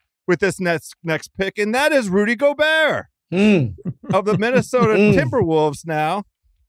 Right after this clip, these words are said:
Speaker 1: A contract with four years and a hundred and seventy million dollars left on it. And I will tell you this, Bill Simmons, while I listened to you and K O C run through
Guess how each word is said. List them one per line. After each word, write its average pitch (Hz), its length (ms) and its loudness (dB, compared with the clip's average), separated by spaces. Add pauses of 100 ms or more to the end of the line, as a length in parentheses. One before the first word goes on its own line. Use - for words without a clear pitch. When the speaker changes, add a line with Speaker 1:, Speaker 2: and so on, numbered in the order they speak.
(360)
Speaker 1:
A 180 80 2
contract 226 720 -2
with 185 320 -2
four 277 220 0
years 214 400 0
and 180 180 -4
a 170 60 -2
hundred 226 300 -2
and 208 100 -6
seventy 202 400 -2
million 190 380 2
dollars 180 720 0 (360)
left 240 300 0
on 160 240 0
it. 160 100 -2
And 175 80 -8
I 196 120 -2
will 202 100 -2
tell 247 260 -2
you 247 120 -4
this, 277 180 0
Bill 247 220 -2
Simmons, 214 520 -4
while 208 220 0
I 208 60 0
listened 247 340 -2
to 262 80 -4
you 233 220 -2
and 208 100 0
K 214 220 0
O 214 100 2
C 226 360 -4
run 196 420 2
through 180 540 2